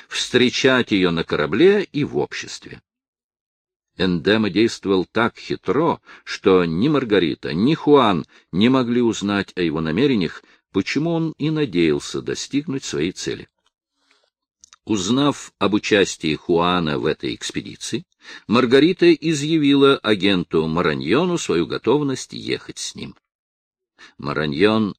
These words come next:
знал это прежде и хотел на далёком Востоке сделать ей такой подарок, от которого она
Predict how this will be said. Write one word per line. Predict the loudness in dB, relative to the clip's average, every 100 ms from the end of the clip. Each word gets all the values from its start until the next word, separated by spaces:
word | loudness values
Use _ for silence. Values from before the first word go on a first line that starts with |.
| -10
знал | -8 -4 -2 0 0
это | 0 -2
прежде | 0 2 4 2 -4 -12 _ _ _ _ _ _ _ _
и | -12
хотел | -8 -4 -2 0
на | -2 -2
далёком | 0 0 0 -6
Востоке | -8 -10 -2 -2 -2 -8 _ _ -12
сделать | -10 -2 2 4 4 2
ей | -2 -2
такой | -2 -2 2 0
подарок, | 2 -2 -2 0 0 -2 -8 -16 _ _ _ _
от | -6 -6 -2
которого | -2 0 0 -2
она | -2 -4 -6